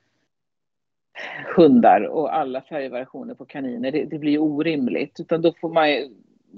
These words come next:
ha kontakt med privatpersoner också. Nu har vi hållit på så många år, så vi har fått väldigt mycket fina samarbeten med många duktiga djurtränare i Sverige. Eh, och då blir det att man bygger ju upp som en,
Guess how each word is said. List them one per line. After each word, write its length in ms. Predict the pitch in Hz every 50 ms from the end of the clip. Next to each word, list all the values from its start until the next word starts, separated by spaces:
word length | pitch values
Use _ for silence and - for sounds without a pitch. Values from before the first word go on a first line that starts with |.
| _ _ _ _ _ _ _ - 143
ha 240 | 147 151 165 151 135
kontakt 420 | - - 151 - - 139 - -
med 100 | 135 123
privatpersoner 760 | - - 147 135 123 123 - 139 135 - 143 131 127 139 147
också. 260 | 170 170 - - - -
Nu 120 | 139 165
har 80 | 202 214
vi 80 | 202 170
hållit 280 | 175 185 180 - _
på 340 | - - 262 262 233 165 131
så 160 | - - 143
många 360 | 135 135 131 127 123 120 117
år, 380 | - - 123 123 127 139 170 180 _ _ _ _ _ _ _ _
så 140 | - - 151
vi 80 | 160
har 80 | 175 185
fått 220 | - - 147 -
väldigt 300 | 160 160 151 139 131 -
mycket 520 | 185 190 175 _ _ _ - 202 - - -
fina 420 | 202 196 175 156 156 175 175 170
samarbeten 880 | - - 190 180 165 240 165 165 175 190 214 202 202 202 - - - 143
med 100 | 151 165
många 300 | 175 170 160 151 147 143
duktiga 580 | 147 151 208 214 - - _ _ - 214 180
djurtränare 800 | 170 160 151 151 143 135 - - - 185 170 151 143 - - -
i 40 | 165
Sverige. 480 | - - 190 180 - - - - - _ _ _ _
Eh, 300 | - 165 147 131 127 127
och 220 | 123 - - 175 175
då 100 | 190 180
blir 360 | 180 156 156 156 196 214 190
det 80 | 156 131
att 100 | - -
man 140 | 226 226
bygger 340 | 226 269 240 196 196 190 160
ju 80 | 117 123
upp 240 | 214 349 - _ -
som 220 | - 170 160 143
en, 360 | 135 - 233 233 - 285 277